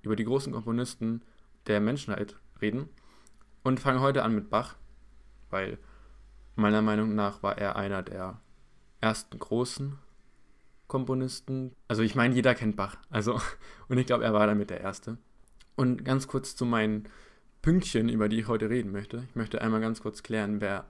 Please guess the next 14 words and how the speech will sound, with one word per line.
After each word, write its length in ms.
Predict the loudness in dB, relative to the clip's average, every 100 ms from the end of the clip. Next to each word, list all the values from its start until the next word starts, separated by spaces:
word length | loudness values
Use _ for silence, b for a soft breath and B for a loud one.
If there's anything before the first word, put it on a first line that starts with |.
| -4
war 240 | 2 4
denn 160 | 4 0
Bach? 280 | -2 -4 -12 -20 -20 -16
Beziehungsweise 460 | -10 -2 -2 -2 -4
wer 120 | -4
ist 220 | -6 -4
Bach, 240 | -4 -4 -8 -4
falls 180 | -2 -2
es 100 | -2
jemand 220 | -2 -2
nicht 100 | -2
wissen 220 | -4 -2 2
sollte. 340 | 2 0 -6 B B B B -20 -6
<clears throat> 560 | -2 -2 2 4 4